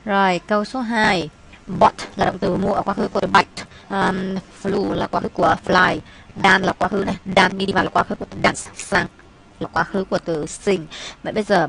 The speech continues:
ba cái từ này được gọi là bất quy tắc, chúng ta phải học thuộc, trong khi từ này là có quy tắc là thêm E D vào. Chúng ta sẽ chọn từ này. Câu số ba.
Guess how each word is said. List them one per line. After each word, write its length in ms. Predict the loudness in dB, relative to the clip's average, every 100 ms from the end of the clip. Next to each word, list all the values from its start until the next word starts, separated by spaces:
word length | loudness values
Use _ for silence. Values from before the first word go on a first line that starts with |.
| -2
ba 240 | 0 2 2
cái 120 | 2
từ 120 | 0
này 180 | 2 0
được 100 | -2
gọi 120 | -4
là 80 | -2
bất 200 | -2 -2
quy 120 | -4
tắc, 220 | -2 -2
chúng 100 | -4
ta 80 | -6
phải 100 | -4
học 100 | -6 -4
thuộc, 180 | -4 -2
trong 140 | -6
khi 100 | -6
từ 120 | -4 -4
này 120 | -4
là 60 | -4
có 140 | -4
quy 140 | -4 -4
tắc 160 | -2
là 80 | -4
thêm 160 | -4 -6
E 100 | -4
D 240 | -4 -4
vào. 280 | 0 0 0
Chúng 140 | -4
ta 60 | -8
sẽ 100 | -6
chọn 100 | -8
từ 120 | -4 0
này. 220 | 2 0 -4 -18 -20 -20 -2
Câu 100 | -2
số 140 | 0
ba. 340 | 4 6 6